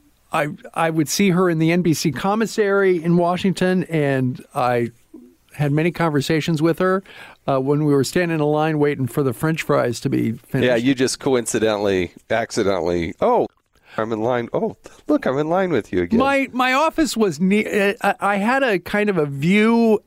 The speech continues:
Speaker 1: at the hall leading to the commissary, so I, I would know when she would,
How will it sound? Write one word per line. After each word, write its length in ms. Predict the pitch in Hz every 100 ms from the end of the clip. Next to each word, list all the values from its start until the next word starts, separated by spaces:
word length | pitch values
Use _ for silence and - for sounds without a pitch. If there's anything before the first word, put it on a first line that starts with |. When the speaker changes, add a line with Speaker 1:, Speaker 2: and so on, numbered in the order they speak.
| -
Speaker 1:
at 300 | 185 185 - -
the 300 | 160 151 143
hall 680 | 135 196 196 196 196 175
leading 380 | 165 190 185 180
to 80 | 175
the 80 | 165
commissary, 640 | 180 175 170 - 170 170
so 280 | 151 160 147
I, 180 | 143 147
I 200 | 151 156
would 200 | 160 156
know 220 | 147 135
when 160 | 123 117
she 260 | - 127
would, 260 | 123 131